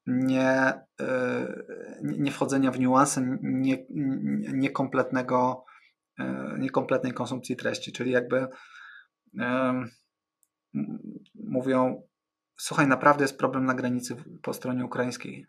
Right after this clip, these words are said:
Naprawdę tam ludzie mają problemy, żeby się przedostać, obcokrajowcy".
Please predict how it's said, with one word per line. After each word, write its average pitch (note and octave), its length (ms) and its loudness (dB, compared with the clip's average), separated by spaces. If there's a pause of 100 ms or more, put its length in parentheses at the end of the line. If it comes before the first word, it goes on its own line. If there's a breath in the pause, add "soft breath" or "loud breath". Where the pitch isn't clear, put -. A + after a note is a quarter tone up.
(140)
Naprawdę C3 460 4
tam B2 340 0
ludzie B2+ 280 -4
mają B2 280 -2
problemy, B2+ 360 -4
żeby B2 180 -6
się - 100 -6
przedostać, - 460 -8
obcokrajowcy". - 680 -8